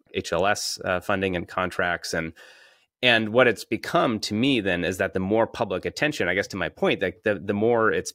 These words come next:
being misrepresented in a way that the space community has been unable to keep up with and present as a kind of co-factual, um, uh, presentation of information. I think what maybe people are reacting to is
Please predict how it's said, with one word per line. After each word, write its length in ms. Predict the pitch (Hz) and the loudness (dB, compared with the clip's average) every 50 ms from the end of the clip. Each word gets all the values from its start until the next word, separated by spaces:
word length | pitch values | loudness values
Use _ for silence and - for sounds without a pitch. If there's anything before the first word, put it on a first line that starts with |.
| _ _ | _ _
being 300 | 107 120 147 147 123 101 | 2 4 4 4 2 0
misrepresented 880 | 90 85 - - - - - - - - - - - - - - - - | -2 -2 -4 -6 -8 -10 -8 -8 -6 -4 -2 -4 -4 -2 -2 -2 -4 -2
in 120 | - 95 95 | -2 0 0
a 80 | 90 | 2
way 240 | 87 92 92 90 90 | 2 2 2 2 0
that 180 | 85 82 78 - | -2 -4 -4 -4
the 60 | 90 | -6
space 320 | - - - 92 87 - | -6 -4 -4 -4 -4 -4
community 320 | - - 87 85 82 78 78 | -6 -6 -4 -4 -4 -4 -4
has 80 | 78 | -6
been 180 | - - 80 - - | -6 -6 -6 -4 -2
unable 560 | 85 101 113 117 101 90 - 73 69 73 76 - - | -2 0 0 0 0 0 0 0 -2 -2 -2 -4 -8
to 300 | - 78 76 71 71 - | -8 -8 -8 -8 -10 -14
keep 200 | - - 90 76 | -8 -8 -6 -4
up 200 | - 73 71 - | -4 -4 -4 -4
with 220 | - - - - - | -4 -6 -4 -4 -4
and 120 | 92 - | -6 -6
present 400 | - - 87 78 - - - - | -2 -4 -2 0 0 -2 -2 -2
as 220 | - 57 73 78 - | -2 -2 -2 -2 -2
a 200 | 69 73 78 - 110 - _ _ _ - | -2 -2 -2 -4 -8 -18 _ _ _ -6
kind 180 | - 101 85 78 | -4 -2 -2 -2
of 120 | 78 - | -4 -4
co-factual, 920 | - - 98 87 80 - 85 76 73 - - - 82 78 71 69 73 - - | -2 0 0 0 0 -4 -4 -6 -4 -6 -6 -4 -2 -2 -2 -2 -6 -6 -2
um, 420 | - 98 85 82 80 76 76 53 | -2 0 0 0 -2 -4 -4 -4
uh, 120 | 71 85 76 - - _ _ | -4 -4 -4 -6 -14 _ _
presentation 540 | - 95 82 85 80 - 87 82 - - | -4 -2 -2 -2 -4 -4 -4 -4 -2 -6
of 120 | 78 73 - | -8 -8 -8
information. 760 | - 76 - - 82 85 - - - - - - - 123 - - - - - - - - - - - - _ _ | -12 -12 -6 -4 -2 -2 -2 -4 -4 -6 -8 -8 -8 -10 -14 -16 -20 -20 -20 -20 -20 -20 -20 -20 -20 -20 _ _
I 80 | - 113 | -2 -2
think 260 | - - 147 143 - | 0 0 -2 0 0
what 120 | 135 - | -2 0
maybe 320 | - 110 117 127 135 139 127 | 2 2 2 2 2 2 -2
people 320 | - - 131 127 - 113 | 0 -2 -2 0 2 2
are 100 | 104 101 | 2 2
reacting 640 | 95 98 92 90 92 101 135 160 - - 110 87 85 | 2 0 0 0 2 0 0 -2 -2 -4 -4 -4 -4
to 360 | 85 - - 92 85 82 82 - | -6 -4 -2 0 0 0 0 0
is 360 | - 85 87 82 80 80 87 | 2 2 2 2 2 0 -4